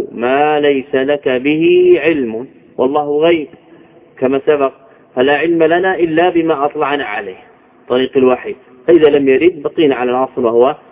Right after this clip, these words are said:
عدم العلم، والجهل هنا محمدة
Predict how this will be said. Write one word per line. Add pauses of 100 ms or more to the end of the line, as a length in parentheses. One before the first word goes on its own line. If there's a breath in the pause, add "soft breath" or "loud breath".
(140)
عدم
العلم، (340)
والجهل
هنا
محمدة